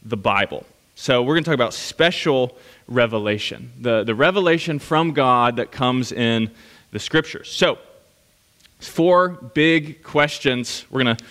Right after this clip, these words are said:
try to answer today. We'll see if we actually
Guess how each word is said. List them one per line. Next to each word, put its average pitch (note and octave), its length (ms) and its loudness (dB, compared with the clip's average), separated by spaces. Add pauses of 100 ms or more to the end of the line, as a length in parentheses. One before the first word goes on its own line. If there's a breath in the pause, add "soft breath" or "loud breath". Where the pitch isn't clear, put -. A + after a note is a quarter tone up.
(100)
try G3+ 340 4
to F#3 140 4
answer C#3 320 0
today. A#2 320 4
We'll C3 160 0
see C#3 480 2
if A#2 200 -6
we A#2 120 -2
actually A2+ 500 0